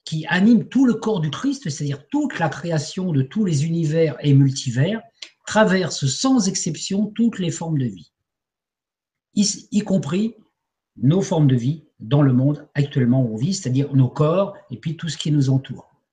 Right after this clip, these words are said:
hein. Cette onde de vie, c'est ce que j'ai expli-, j'ai appelé dans certaines conférences aussi l'éros, les, l'onde d'amour universel. On ne peut pas y échapper. Même dans notre monde, l'onde de vie, amour est là. La seule dif-,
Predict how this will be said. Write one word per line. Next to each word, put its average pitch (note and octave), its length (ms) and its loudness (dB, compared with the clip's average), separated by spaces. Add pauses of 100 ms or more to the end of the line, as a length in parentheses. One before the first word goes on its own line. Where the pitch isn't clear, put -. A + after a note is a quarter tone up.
hein. C#3 120 -6 (180)
Cette F3+ 220 -2
onde G#3 160 8
de F3 80 4
vie, G#3+ 240 6
c'est E3+ 160 0
ce C3+ 60 -4
que E3 160 -2
j'ai D3+ 160 4
expli-, C#3+ 380 -2
j'ai D3+ 200 0
appelé D3 460 0
dans C#3 160 2
certaines C#3 340 0
conférences F3 600 -4
aussi F#3+ 320 -2
l'éros, D#3+ 340 0 (580)
les, C#3+ 220 4
l'onde F3 480 4
d'amour D3 680 6
universel. E3+ 600 -2 (440)
On E3+ 100 2
ne D3+ 60 2
peut A#3 160 4
pas B3 120 2
y G#3 80 4
échapper. C#3 420 -2
Même A3+ 220 4
dans A#3 120 6
notre G#3 320 2
monde, G#3+ 340 2 (320)
l'onde F#3+ 260 6
de F3+ 100 4
vie, E3+ 400 0
amour E3+ 500 4
est D#3+ 100 0
là. A#2 240 -2 (440)
La C3+ 100 2
seule A3 320 2
dif-, - 280 -4